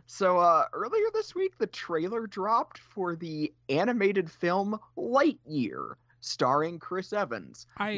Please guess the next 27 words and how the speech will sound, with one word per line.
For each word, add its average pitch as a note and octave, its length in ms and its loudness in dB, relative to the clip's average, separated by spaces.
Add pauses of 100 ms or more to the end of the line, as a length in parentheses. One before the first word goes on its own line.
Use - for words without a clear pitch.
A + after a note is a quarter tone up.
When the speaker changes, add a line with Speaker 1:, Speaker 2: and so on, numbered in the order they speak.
Speaker 1:
Not C#4 280 2
as B3 240 -2
the A3+ 160 -14
Speaker 2:
yeah. G3 140 -8
Speaker 1:
action G#3+ 480 -4
figure E3 420 -6
Buzz C#3+ 340 -2
Lightyear, C#3 580 0 (220)
but G#3 140 0
as G3+ 280 0
the G3+ 280 -10
space - 520 -6
hero B2+ 600 0 (360)
Buzz D3 300 0
Lightyear. A#2+ 640 -4 (300)
It's G3+ 260 0
a G#3 60 -2
trailer, F#3 640 -2
and B2+ 260 -6
we C#3 140 -8
need C#3 240 -8
to A#2+ 80 -10
talk A2+ 360 -4
about F2 320 -8
it. D#2+ 160 -10 (220)
Speaker 2:
Yeah, E3 220 -2
it's, - 240 -10